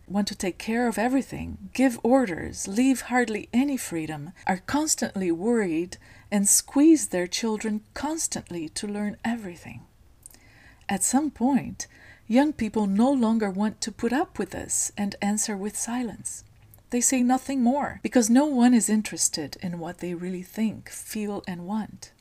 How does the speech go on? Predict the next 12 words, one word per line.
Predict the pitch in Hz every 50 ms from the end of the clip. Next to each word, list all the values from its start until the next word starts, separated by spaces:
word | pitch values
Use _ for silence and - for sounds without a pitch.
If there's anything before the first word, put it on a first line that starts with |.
| _ _ _ _ _ - - - - - - - - - _ _
Parents | - 277 285 277 262 240 -
say | - - 247 233 226
sentences | 202 - - 233 233 220 - 226 202 - - 202 185 175
such | - - - 202 190 - -
as, | 202 180 180 170 170 - - - - _ _ - - - - - - - _ _ _ _ _ _ _
"The | - 175
child | - - - 226 247 254 247 226 226
must | 208 196 190 185 - - -
first | - - 285 285 277 262 - - -
win | 220 233 220 214
my | 208 208 196
trust." | 185 - - 208 180 - - - - - - -